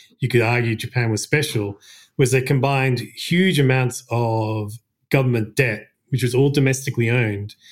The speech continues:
with extremely large net foreign, uh, positive net investment positions. So you had this combination of a country that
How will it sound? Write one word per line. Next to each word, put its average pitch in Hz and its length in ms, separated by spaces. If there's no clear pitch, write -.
with 127 140
extremely 147 680
large 127 560
net 131 400
foreign, 123 680
uh, 110 140
positive 127 500
net 123 220
investment 117 480
positions. 107 500
So 113 300
you 135 80
had 123 80
this 117 120
combination 127 680
of 113 100
a 113 60
country 143 420
that 110 360